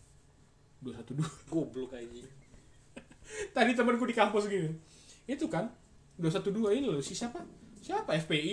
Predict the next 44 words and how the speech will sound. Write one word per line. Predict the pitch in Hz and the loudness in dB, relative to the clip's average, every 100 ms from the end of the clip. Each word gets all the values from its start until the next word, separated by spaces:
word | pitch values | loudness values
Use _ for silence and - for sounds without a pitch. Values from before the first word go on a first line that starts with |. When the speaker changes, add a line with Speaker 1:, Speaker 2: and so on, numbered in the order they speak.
| 202 | 2
Speaker 1:
Aku | 190 | 2
bilang, | 202 208 | 0 0
"Bukan, | 359 349 247 | -2 0 -2
Cok, | 202 254 | 0 -2
Wiro | 247 302 | -2 -2
Sableng." | 320 277 165 | -2 -2 0
"Hah, | 262 | -2
sejak | - 269 | 0 -2
kapan | 427 440 359 | -2 0 0
Wiro | 294 | 2
Sableng | 285 254 | 0 0
masuk | 247 262 | -2 -2
F | 254 | 0
P | 381 | 2
I?" | 370 226 | 2 4
Aku | 220 208 | 2 4
bilang. | 226 233 | 4 4
<laughs> | - - - - - - 131 | 2 -2 -8 -16 -20 -20 -12
Speaker 2:
Iya, | 120 120 | -8 -8
maksudnya | 127 143 151 | -8 -6 -6
dua | 131 123 | -6 -8
satu | 123 123 | -12 -10
dua | 117 | -10
kan. | 120 160 | -4 -2
Speaker 1:
Lucu, | 175 - | -2 0
an-, | 175 214 - | 2 2 2
lucu | 196 277 | 2 6
ya? | 302 269 - | 8 8 8
Wow. | 190 269 170 - - - | 6 8 4 -6 -20 -12
<laughs> | - 185 - 247 | -2 0 4 4
Guyonan | 202 220 220 226 | 10 12 12 10
gua | 302 | 8
lucu | 294 247 | 6 8
banget | 240 277 269 233 | 8 8 6 4
ya. | |
Wow. | 202 233 202 - 330 - - | 6 4 4 2 2 2 0
<laughs> | - 302 - | -2 -4 -4
Speaker 2:
Dua | 131 | -10
satu | 127 131 | -8 -8
dua | 131 131 | -10 -8
kan | 156 | -8
gitu | 131 | -8
kan. | 127 120 117 - - - | -10 -10 -12 -18 -20 -16
Apa | 120 135 | -12 -10